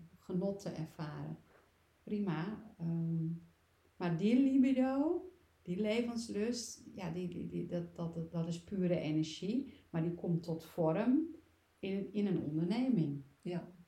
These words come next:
Speaker 2: ja,
Speaker 1: En
Speaker 2: snap
Speaker 1: in een
Speaker 2: ik.
Speaker 1: relatie.
Speaker 2: Mhm. Ja,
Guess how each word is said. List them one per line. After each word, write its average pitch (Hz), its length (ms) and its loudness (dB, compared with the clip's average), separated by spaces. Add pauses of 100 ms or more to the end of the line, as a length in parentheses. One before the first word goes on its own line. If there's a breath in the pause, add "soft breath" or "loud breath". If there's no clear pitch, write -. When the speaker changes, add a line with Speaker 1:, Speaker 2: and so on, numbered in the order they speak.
Speaker 2:
ja, 202 220 -10
Speaker 1:
En 226 160 0
Speaker 2:
snap 165 160 4
Speaker 1:
in 165 80 4
een 165 120 2
Speaker 2:
ik. 170 40 0
Speaker 1:
relatie. 185 720 0
Speaker 2:
Mhm. 165 360 -4 (1600)
Ja, 156 200 -6